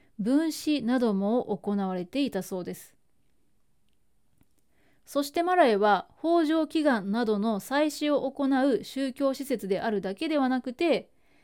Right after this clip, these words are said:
島や村、そして家族の会議や裁判、即位式などの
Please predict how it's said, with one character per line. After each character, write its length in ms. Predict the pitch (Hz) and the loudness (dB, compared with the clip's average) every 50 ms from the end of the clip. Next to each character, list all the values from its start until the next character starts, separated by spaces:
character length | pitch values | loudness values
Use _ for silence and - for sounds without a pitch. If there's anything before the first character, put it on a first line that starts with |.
| _ _ _ | _ _ _
島 340 | - - - 226 233 240 233 | -20 -10 -6 -4 -2 -2 -2
や 240 | 208 208 220 - - _ - | -2 -2 -4 -6 -8 _ -8
村、 300 | 208 208 202 202 - - - | -6 -2 -2 -2 -4 -6 -10
そ 160 | - - 196 | -12 -12 -12
し 80 | 190 - | -10 -8
て 100 | - 190 | -10 -10
家 220 | - - 269 262 | -6 -4 -4 -2
族 260 | 240 254 226 - 247 | -2 -2 -4 -2 -2
の 200 | 247 285 277 285 _ _ _ _ _ _ _ _ _ | -2 -2 -2 -2 _ _ _ _ _ _ _ _ _
会 340 | - 262 294 311 302 240 170 | -4 0 2 2 2 0 0
議 140 | 175 185 | -4 -8
や 80 | - - _ _ _ _ _ _ _ | -10 -10 _ _ _ _ _ _ _
裁 380 | - - - 294 294 285 240 | -20 -8 -4 0 2 2 2
判、 140 | 190 - - _ _ _ _ _ _ _ _ _ _ _ _ _ _ _ | 0 -4 -8 _ _ _ _ _ _ _ _ _ _ _ _ _ _ _
即 480 | _ - - - 240 233 - - 330 339 | _ -16 -6 -6 -6 -6 -4 -2 0 2
位 100 | 339 330 | 2 0
式 300 | - - 285 277 - 262 | 0 -4 -4 -2 0 0
な 80 | 269 254 | 0 0
ど 140 | 240 226 | 0 0
の 260 | 226 269 254 190 - | 2 2 2 0 -2